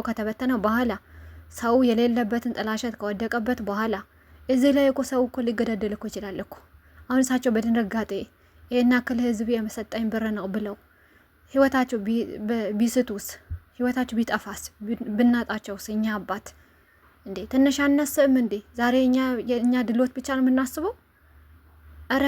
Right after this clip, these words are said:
አንዳንድ ጊዜ በመድኃኒዓለም እንደው ለሰው ሞት አነሰ የሚባል እኮ እውነት ነው ማለት ነው። እና በጣም ነው ያዘንኩት። እንዴት ሰው ይሄን ያክል ይር-፣ እርምጃ ይሄዳል? ሰው የሰው ላብ ለመብላት፣ የሰውን ሀቅ ለመብላት ደግሞ በቀጥታ ቢሆን እንደው አባቴ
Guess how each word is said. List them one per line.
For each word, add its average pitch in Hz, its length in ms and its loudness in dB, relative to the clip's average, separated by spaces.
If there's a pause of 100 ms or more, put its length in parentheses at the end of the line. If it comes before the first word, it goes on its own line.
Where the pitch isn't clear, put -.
አንዳንድ 262 380 4
ጊዜ 262 200 2
በመድኃኒዓለም 226 920 -4
እንደው 226 200 -2
ለሰው 233 280 -2
ሞት 233 200 0
አነሰ 233 240 0
የሚባል 220 340 -2
እኮ 220 140 -8
እውነት 220 280 -2
ነው 202 140 -8
ማለት 262 240 -4
ነው። 208 100 -6 (1120)
እና 240 140 8
በጣም 330 260 4
ነው 330 140 8
ያዘንኩት። 254 500 4
እንዴት 254 280 6
ሰው 262 200 0
ይሄን 269 260 8
ያክል 262 320 2
ይር-፣ 233 240 2
እርምጃ 240 400 6
ይሄዳል? 214 400 2
ሰው 208 200 0 (140)
የሰው 226 280 -4 (160)
ላብ 220 240 0
ለመብላት፣ 214 500 2 (460)
የሰውን 240 400 2
ሀቅ 233 260 2
ለመብላት 226 540 0 (1080)
ደግሞ 247 260 8
በቀጥታ 247 520 2
ቢሆን 233 260 4
እንደው 233 340 2
አባቴ 220 400 -4